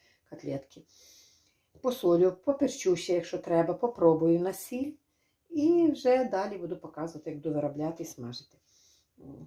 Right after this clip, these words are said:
Я вибачаю, дівчатка, трошечки камера, от, е, тінь падає камери на стіл. У мене трошечки така темновата кухня, я мусю включати... Світло у ній. І от, е, така проблема трошечки камера. Ну, нічого, можливо,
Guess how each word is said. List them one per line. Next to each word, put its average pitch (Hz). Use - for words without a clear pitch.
Я 208
вибачаю, 170
дівчатка, 165
трошечки -
камера, 156
от, 151
е, 143
тінь 165
падає 156
камери 151
на 143
стіл. 208
У 185
мене 160
трошечки 156
така 156
темновата 151
кухня, 175
я 151
мусю 165
включати... 151
Світло 190
у 151
ній. 156
І 180
от, 196
е, 170
така 165
проблема 170
трошечки -
камера. 143
Ну, 190
нічого, 165
можливо, 156